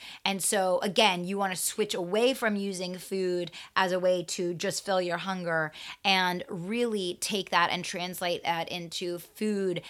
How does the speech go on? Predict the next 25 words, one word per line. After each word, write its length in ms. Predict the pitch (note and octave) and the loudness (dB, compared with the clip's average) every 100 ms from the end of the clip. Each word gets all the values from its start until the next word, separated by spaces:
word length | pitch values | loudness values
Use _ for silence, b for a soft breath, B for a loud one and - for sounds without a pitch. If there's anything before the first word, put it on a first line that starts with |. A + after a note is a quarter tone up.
| B - | B 0
as 300 | F#3+ F3 C#3 | 2 2 -2
fuel 760 | - A3 B3+ A3+ F#3+ E3+ E3+ B - | -6 0 6 6 6 4 2 B -8
to 100 | A3 | -4
help 300 | G3+ F#3 F3+ | 2 2 2
you 100 | F3+ | -6
moving 340 | F3 E3+ E3+ E3 | -6 -4 -6 -6
forward 480 | - D#3+ D#3+ E3 - | -6 -4 -2 -4 -4
and 100 | F3 | -6
accomplishing 600 | - E3 E3 E3 E3+ E3 | -2 -2 -2 -2 -4 -4
your 120 | E3 | -6
goals 320 | D#3 D#3 D#3 | -4 -4 -4
and 120 | D#3+ | -6
dreams. 440 | D#3 F#3 E3 D#3 - B B - | -6 -6 -6 -10 -12 B B -2
And 260 | F3+ E3+ - | 0 0 2
I 120 | F3+ | 2
wanna 220 | F#3 F3+ | 2 0
bring 240 | E3+ F#3+ | -2 -2
you 80 | F#3 | 0
back 320 | F3 E3+ E3 | 4 4 4
once 280 | F#3 F3+ E3+ | 0 -2 -2
again 520 | E3+ D#3+ G3 F#3+ F3+ E3 | -4 0 0 2 -2 -4
to 100 | F3 | -2
the 100 | F3 | 0
fact 360 | E3+ E3 - | 4 4 4
that 260 | F3 E3 | 2 2